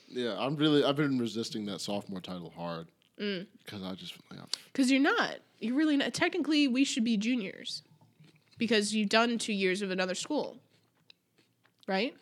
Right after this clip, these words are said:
Speaker 2: So, and that's
Speaker 1: Yeah.
Speaker 2: that's how I think my mom was thinking about it. She's like, "No, you should be a junior. Like, you've done two years at another school."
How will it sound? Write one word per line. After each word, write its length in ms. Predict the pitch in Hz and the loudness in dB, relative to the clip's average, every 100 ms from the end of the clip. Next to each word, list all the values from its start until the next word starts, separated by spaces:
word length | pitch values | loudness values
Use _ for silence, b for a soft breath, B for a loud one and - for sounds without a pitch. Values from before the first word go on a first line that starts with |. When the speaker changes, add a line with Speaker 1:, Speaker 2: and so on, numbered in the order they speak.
| _ | _
Speaker 2:
So, 560 | - - 185 180 175 - | -8 -2 -2 0 -4 -6
and 140 | - 208 | -2 4
that's 160 | 220 | 6
Speaker 1:
Yeah. 300 | 135 127 127 123 - | 8 8 4 0 2
Speaker 2:
that's 180 | 247 269 | 4 6
how 140 | 302 | 4
I 140 | 240 254 | 6 4
think 180 | 285 | 2
my 140 | 254 220 | 2 2
mom 180 | 196 208 | 2 0
was 140 | 226 | -2
thinking 200 | 240 233 | -2 -2
about 180 | 226 220 | 2 0
it. 60 | 220 | 0
She's 180 | 220 | 0
like, 140 | 214 208 | 0 0
"No, 100 | 196 | 0
you 160 | 185 | -2
should 140 | 208 226 | -4 -4
be 120 | 214 | -2
a 40 | |
junior. 400 | 202 196 202 196 | -2 -2 -2 -2
Like, 140 | 190 196 | 0 -2
you've 140 | 196 | -2
done 220 | 208 208 | 0 0
two 140 | 214 220 | 0 -2
years 300 | 208 202 202 | 0 0 0
at 80 | 202 | -2
another 260 | 202 190 | -2 -4
school." 540 | 185 - 214 202 196 | -6 0 2 2 0